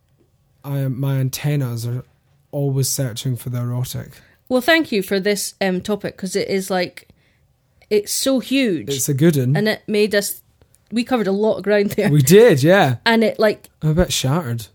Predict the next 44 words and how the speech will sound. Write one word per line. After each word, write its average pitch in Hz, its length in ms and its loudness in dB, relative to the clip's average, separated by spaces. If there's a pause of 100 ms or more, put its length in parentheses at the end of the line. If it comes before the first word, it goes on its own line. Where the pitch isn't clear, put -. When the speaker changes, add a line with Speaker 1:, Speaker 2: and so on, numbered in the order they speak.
Speaker 2:
it 233 160 0
reaches 247 440 0
everything, 240 440 0
doesn't 202 260 -2
it? - 200 -12
But 196 200 0
Speaker 1:
It 143 40 0
Speaker 2:
I'm - 40 0 (120)
so - 20 6
Speaker 1:
does. 233 140 6
Speaker 2:
glad 202 240 2
we 185 100 0
talked - 300 -6
about 175 200 -6
some 190 180 -4
of 180 80 -4
this 170 140 -10
stuff. 190 300 -6
And, 196 100 -2
like, 190 280 -4 (800)
there's 208 280 2
so 254 260 4
many, 190 540 4 (220)
like, 180 360 -6 (680)
some 240 240 2
of 233 60 4
those 220 180 2
Tracey 220 340 -2
Emin 190 180 -2
works - 240 -8
and 180 120 -6
Nan 185 220 -4
Goldin 175 340 -6
works, - 220 -10
we'll 180 120 -4
find 170 340 -4
and 165 120 -10
share 185 220 -6
those 170 200 -8
images, 165 320 -8
'cause 165 300 6
they're, 143 80 6
Speaker 1:
Oh, - 20 2
Speaker 2:
like, - 360 -6